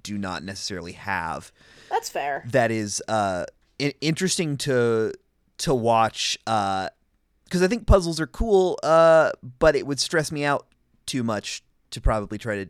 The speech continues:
Speaker 1: try to do them.
Speaker 2: See, I'm very much a puzzle person. We've talked about this, where I'm really bad at, like, platformer video games, but, like, give me a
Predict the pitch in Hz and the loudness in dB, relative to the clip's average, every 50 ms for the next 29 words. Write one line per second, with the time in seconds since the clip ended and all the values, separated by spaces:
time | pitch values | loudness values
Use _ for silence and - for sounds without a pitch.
0 | - _ - - 127 110 101 95 98 95 - 117 110 104 101 95 - - - - | -12 _ -12 -8 -8 -8 -8 -8 -12 -12 -10 -8 -8 -6 -8 -8 -10 -14 -16 -16
1 | 104 101 104 95 95 95 98 _ _ _ _ _ _ _ _ - - - 262 247 | -16 -12 -10 -10 -10 -10 -14 _ _ _ _ _ _ _ _ -10 -8 -6 -6 -4
2 | 226 - 254 269 277 277 208 226 226 220 214 208 202 196 196 190 - - 202 190 | -2 2 4 4 4 4 4 4 4 4 4 0 -2 -2 -2 -2 -4 -4 -8 -8
3 | - 226 - - 170 160 - 202 170 - - - 180 220 285 349 - - 285 247 | -6 -8 -6 -4 -4 -4 -4 -4 -4 -4 -4 -6 -4 -2 -2 -2 0 4 6 6
4 | 240 240 254 196 190 185 - 175 135 - - 220 214 208 208 233 214 214 220 226 | 6 6 4 2 2 2 2 0 -4 -4 -2 0 2 2 2 2 2 2 4 4
5 | 233 233 - 208 202 214 208 - 202 202 - - - _ - 226 190 185 - 240 | 4 4 4 2 2 2 2 0 0 -2 -4 -4 -10 _ -2 0 0 0 2 2
6 | 226 226 226 226 226 240 247 240 240 240 240 240 240 247 233 - 208 - 185 196 | 0 2 2 0 0 0 0 0 0 2 2 0 0 0 0 0 0 2 2 2
7 | 175 170 165 - _ - 180 - 220 226 233 240 233 226 214 202 190 180 180 170 | 0 0 -4 -6 _ -18 -10 -4 -4 -2 0 0 2 2 2 2 2 0 0 -2